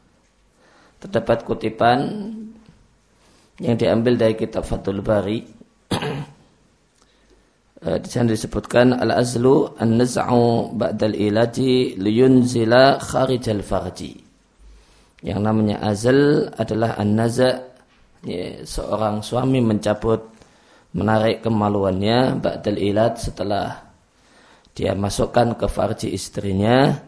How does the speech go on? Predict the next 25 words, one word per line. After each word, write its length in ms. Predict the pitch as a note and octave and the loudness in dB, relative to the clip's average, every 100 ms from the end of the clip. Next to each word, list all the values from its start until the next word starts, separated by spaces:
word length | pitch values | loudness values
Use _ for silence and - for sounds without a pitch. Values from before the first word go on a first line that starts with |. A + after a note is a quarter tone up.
| - | -20
liyunzil, 800 | - A#2 C3+ C3 A#2+ A#2+ A#2 A2+ | -8 0 0 0 0 0 2 0
agar 640 | - G2+ - A#2+ A#2+ A2+ - | -4 -6 0 2 2 0 -6
terjadi 480 | A#2 - G#2 - - | -8 -4 -6 -4 -4
inzal. 800 | F#2+ F#2+ G#2 G#2+ B2 B2+ - - - _ _ _ _ _ - | -4 -2 2 4 4 2 0 -8 -20 _ _ _ _ _ -4
Inzal 560 | G#2 G2+ G2+ A2 A2+ | 0 0 2 2 4
adalah, 480 | A2+ - - - - | 2 0 -4 -4 0
maknanya 480 | A2+ A#2 G#2+ A2+ A2 G2 | 2 2 2 2 2 0
adalah 280 | G2 - A2+ - - | 0 0 -2 -6 -12
keluarnya 400 | - G#2+ G#2+ A2 | -2 0 2 2
air 240 | - G2+ G2+ | 2 0 0
mani, 560 | F#2+ G2+ A#2 D3 - - - _ _ _ _ _ - | 2 6 8 8 4 -2 -20 _ _ _ _ _ -6
kharijal 640 | - C#3 D#3 D3 - C3+ | 4 6 6 4 2 0
farji, 560 | - F#2+ F#2+ - - - _ - | 0 -4 -6 -8 -12 -14 _ -8
<clears throat> 400 | - C#3 C#3 - | -6 -6 -10 -10
di 80 | A2+ A2+ | -8 -4
luar 640 | A2 B2 C#3 - - - | 4 6 6 4 -6 -8
farji 640 | - G2+ G2 A#2+ A#2+ B3+ | -4 -4 -4 0 0 0
istrinya. 560 | - - - F#2+ F2+ - - - - - - - - - _ - - - - - _ _ _ _ - - - - - - - - - | -4 -4 -6 -6 -6 -8 -10 -20 -20 -20 -20 -20 -20 -20 _ -20 -20 -20 -20 -20 _ _ _ _ -20 -20 -20 -20 -18 -16 -14 -12 0
Maka 400 | C3+ D3+ D3+ D3+ | 4 10 10 10
dibolehkan 560 | D3 D3+ F3+ F#3+ G3 F3+ | 8 8 10 10 8 8
bagi 240 | E3 D3 | 8 6
suami 480 | D3 D3 B2+ C3 D#3 | 4 8 8 8 6
untuk 400 | - C#3 C#3 C3+ | 4 2 4 2
melakukan 400 | C3 B2 A#2+ A#2+ | 4 4 4 4
azl, 640 | A#2+ B2 B2 A#2+ A#2 B2 | 0 2 4 4 2 0